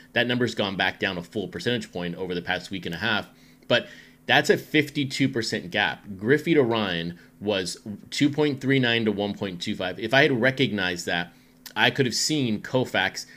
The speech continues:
come in fifty percent less than Mike Trout. So if Mike Trout's one point five one, Koufax easily could have been at point eight seven. And the reason why I missed, and the reason why I didn't, I,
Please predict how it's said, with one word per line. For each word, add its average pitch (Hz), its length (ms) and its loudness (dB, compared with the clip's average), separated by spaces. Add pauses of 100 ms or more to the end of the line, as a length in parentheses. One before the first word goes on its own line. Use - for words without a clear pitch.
(140)
come 107 240 0
in 101 260 -2 (160)
fifty 135 420 0
percent 110 400 -2
less 101 520 0
than 98 560 -4
Mike 90 340 -6
Trout. 98 420 -2
So 107 100 -2
if 90 100 -8
Mike 123 200 2
Trout's 123 280 0
one 104 100 -2
point 95 260 -6
five 90 240 -4
one, 110 380 -2 (320)
Koufax 104 600 0
easily 123 340 2
could 110 80 -4
have 101 80 0
been 95 140 -4
at - 100 -12
point 92 380 -8
eight 90 160 -8
seven. 85 340 -4 (380)
And 110 100 -2
the 123 60 4
reason 175 300 10
why 143 260 4
I 120 60 4
missed, 113 320 0
and 101 60 -2
the 98 40 -4
reason 123 260 2
why 113 120 4
I - 20 6
didn't, 107 220 2
I, 104 180 -2